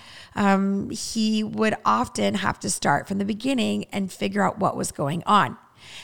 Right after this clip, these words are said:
And the first thing that he always asked, and if you know the answer, say it wherever you are out loud, it, he, is he would always ask, "When was the last time you turned your device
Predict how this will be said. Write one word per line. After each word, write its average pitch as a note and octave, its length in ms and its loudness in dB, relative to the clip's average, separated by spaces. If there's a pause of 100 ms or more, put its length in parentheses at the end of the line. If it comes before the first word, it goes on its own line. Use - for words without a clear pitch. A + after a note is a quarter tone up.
(120)
And A3+ 160 4
the A3+ 60 0
first E4 480 2
thing A3+ 240 4
that G#3 140 4
he A3 280 -2
always B3 480 2
asked, G#3+ 720 0
and G#3 160 0
if F#3+ 160 -4
you G3+ 160 -2
know C4+ 160 2
the E4 160 2
answer, B3+ 400 2
say G3 340 2
it A3 100 0
wherever G#3+ 360 0
you D4+ 200 6
are D4 220 8
out G3+ 220 4
loud, F#3 400 2 (140)
it, G#3+ 100 0
he, A3+ 300 -2
is G#3+ 180 0
he A#3 100 -2
would G#3 120 2 (120)
always C4+ 600 4
ask, F3 400 2 (320)
"When B3 320 2
was F#4 180 2
the G4+ 140 2
last F#3+ 340 2
time F3+ 360 -2 (100)
you G#3 160 -2
turned G3 580 -2
your G3+ 180 -2
device D#3+ 560 -2